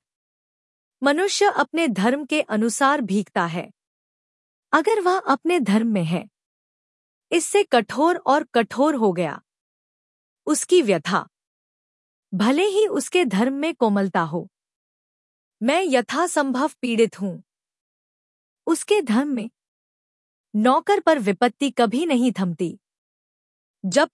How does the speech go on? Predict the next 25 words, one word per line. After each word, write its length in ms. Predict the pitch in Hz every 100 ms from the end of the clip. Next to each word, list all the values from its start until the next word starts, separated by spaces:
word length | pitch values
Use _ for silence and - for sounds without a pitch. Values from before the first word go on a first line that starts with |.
| -
तक 120 | 392 -
वह 140 | 247
उसे 380 | 285 277 - 285
छोड़ 400 | - - 269 285
न 220 | 240 220
दे, 260 | 196 175 - - _ _ _ _ _ _ _ _ _ 254
वह 200 | 339 392
जमीन 480 | 262 254 285 392
पर 180 | 370 277
चलता 400 | 233 214 180 185
है। 220 | 165 175 - _ _ _ _ _ _ _ _ _ _
और 160 | 277 311
उसका 380 | 349 311 - 320
कोई 340 | - 311 427
पाप 320 | - 277 302 -
नहीं 280 | 208 202 247
है। 240 | 214 - _ _ _ _ _ _ _ _ _ _ _ _ -
इसलिए 400 | 349 - 392 415
सर्वशक्तिमान 880 | - 269 302 - - 320 294 320 349
ईश्वर 420 | 269 277 - 330
ने 160 | 294 311
हमारी 460 | 262 269 302 339
परीक्षा 540 | - 220 220 233 - 285
ली 200 | 208 190
है। 220 | 175